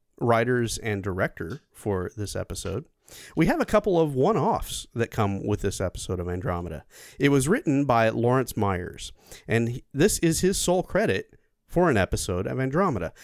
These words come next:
However, he's gone on to have quite a career in mostly, uh, Canadian television,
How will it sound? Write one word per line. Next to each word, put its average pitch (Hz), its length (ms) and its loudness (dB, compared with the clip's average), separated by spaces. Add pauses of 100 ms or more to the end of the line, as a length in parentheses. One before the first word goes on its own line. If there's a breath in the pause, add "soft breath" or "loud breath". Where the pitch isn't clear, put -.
(140 loud breath)
However, 131 300 6
he's 131 160 2
gone 117 200 6
on 120 140 6
to 113 80 2
have 110 420 2 (100)
quite 185 360 4
a 107 360 0
career 95 500 -2 (260 soft breath)
in 107 260 0
mostly, 113 680 0 (140)
uh, 98 300 0 (500)
Canadian 107 440 0
television, 87 600 -4